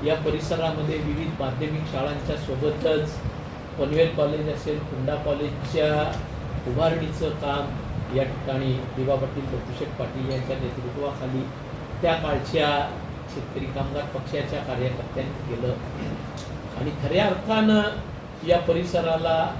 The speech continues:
शिक्षणाची गंगा आणून दिली. तत्पूर्वी पनवेलमध्ये फक्त विखे हायस्कूल हेच एक शिक्षणाचं साधन होतं आणि जिल्हा परिषदेच्या शाळा चौथीपर्यंतच्या गावागावामध्ये जिथं होत्या तेच साधन होतं.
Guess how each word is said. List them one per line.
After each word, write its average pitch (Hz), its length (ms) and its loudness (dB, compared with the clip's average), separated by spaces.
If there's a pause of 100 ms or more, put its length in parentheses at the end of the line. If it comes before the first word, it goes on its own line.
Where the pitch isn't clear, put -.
(260)
शिक्षणाची 160 600 0
गंगा 143 480 0 (500)
आणून 131 240 2
दिली. 127 360 0 (500)
तत्पूर्वी 185 720 0 (520)
पनवेलमध्ये 185 680 2
फक्त - 280 -4
विखे 165 400 0
हायस्कूल 185 440 0 (760)
हेच 185 240 0
एक 175 160 0
शिक्षणाचं 151 640 -4
साधन 120 340 -4
होतं 127 440 -4 (1000)
आणि 147 100 0
जिल्हा 156 280 4
परिषदेच्या 165 720 0
शाळा 147 240 0
चौथीपर्यंतच्या 143 800 -4
गावागावामध्ये 127 840 0
जिथं 127 280 -4
होत्या 123 320 -4
तेच 123 200 -6
साधन 117 340 -6
होतं. - 440 -6